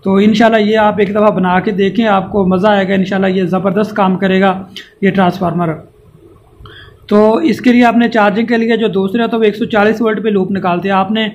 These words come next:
एक सौ तीस volt की लूप निकालनी है चार्जिंग के लिए एक सौ तिहत्तर turn के बाद। उसके बाद आपने दो सौ बीस volt के लिए निकालनी है, दो सौ तिरानवे वो,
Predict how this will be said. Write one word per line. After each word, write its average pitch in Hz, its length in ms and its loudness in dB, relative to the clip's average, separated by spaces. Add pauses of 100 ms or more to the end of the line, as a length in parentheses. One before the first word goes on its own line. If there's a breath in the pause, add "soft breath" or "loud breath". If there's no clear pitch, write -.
(320 loud breath)
एक 196 140 0
सौ 226 100 -2
तीस 208 240 -2
volt 220 220 0
की 220 60 -2
लूप 190 200 0
निकालनी 196 380 0
है 214 80 -2
चार्जिंग 180 400 0
के 175 100 -4
लिए 151 300 -6 (600 loud breath)
एक 196 140 2
सौ 233 100 -2
तिहत्तर 202 360 0
turn 196 280 0
के 185 140 -2
बाद। 156 320 -4 (420 loud breath)
उसके 226 240 0
बाद 220 260 2
आपने 214 300 -2
दो 190 160 -4
सौ 208 100 -4
बीस 202 240 -6
volt 220 220 -2
के 220 80 -6
लिए 226 160 -4
निकालनी 214 500 -2
है, 214 120 -2 (800)
दो 196 220 -2
सौ 220 140 -4
तिरानवे 208 440 0
वो, 190 200 -4